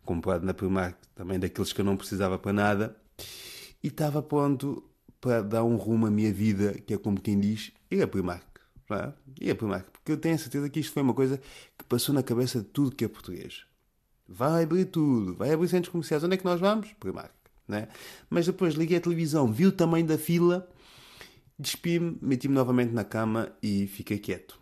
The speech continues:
Sim, porque estava tudo a ressacar da Primark, pelo que eu percebi. Estava toda a gente com esta coisa de ir a Primark. Ou isso, ou então está tudo a ressacar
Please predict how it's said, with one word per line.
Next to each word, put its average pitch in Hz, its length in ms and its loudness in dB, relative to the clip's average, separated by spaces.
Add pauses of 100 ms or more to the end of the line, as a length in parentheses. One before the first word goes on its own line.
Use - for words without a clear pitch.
(560)
Sim, 113 120 -4
porque - 180 -10
estava 147 180 -2
tudo 196 300 4
a - 20 8
ressacar 175 380 0
da 165 80 2
Primark, 170 460 0
pelo 117 120 0
que 98 120 -2
eu 110 40 2
percebi. 127 280 0
Estava 113 320 -2
toda 123 180 4
a 131 40 4
gente 147 280 -2
com 170 80 -2
esta 160 240 -4
coisa 160 220 -4
de 160 80 -4
ir 165 80 -2
a 160 40 -6
Primark. 180 380 -2 (580)
Ou 151 160 4
isso, 196 540 2
ou 156 100 -2
então 127 280 0
está 113 160 -2
tudo 139 200 0
a 143 60 4
ressacar 135 640 -2